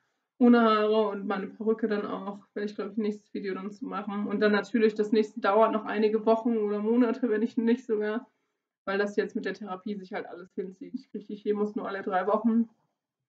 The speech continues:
Ja, die erste habe ich aber relativ gut vertragen, muss ich sagen. Ich hatte jetzt die letzte Woche so ein bisschen Kreislauf einfach. Mir war nicht schlecht oder so. Ich habe mich einfach schlapp gefühlt. Ich habe immer auf diese,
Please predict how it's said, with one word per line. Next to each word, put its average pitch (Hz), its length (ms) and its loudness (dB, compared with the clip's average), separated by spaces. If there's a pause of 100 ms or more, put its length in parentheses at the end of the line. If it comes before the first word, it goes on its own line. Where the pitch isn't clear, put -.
(500)
Ja, 185 420 -2
die 233 80 4
erste 233 260 2
habe 220 100 4
ich - 60 -6
aber 214 160 2
relativ 214 360 2
gut 226 120 -4
vertragen, - 420 0
muss 240 180 -2
ich 214 100 -8
sagen. 220 340 2
Ich 214 120 -6
hatte 226 240 -4
jetzt 208 260 0
die 208 120 -8
letzte 202 400 -6
Woche 214 180 -2
so 214 80 4
ein 208 80 2
bisschen 208 640 -6 (440)
Kreislauf 262 500 2
einfach. 226 640 -2
Mir 208 140 0
war 208 180 0
nicht 196 200 -10
schlecht 240 440 -4
oder 226 100 0
so. 226 160 -2
Ich - 120 -8
habe 240 100 -4
mich - 120 -8
einfach - 200 -8
schlapp - 340 -10
gefühlt. 247 520 0 (680)
Ich - 140 -14
habe - 140 -4
immer 233 240 8
auf 208 120 -2
diese, 196 540 -4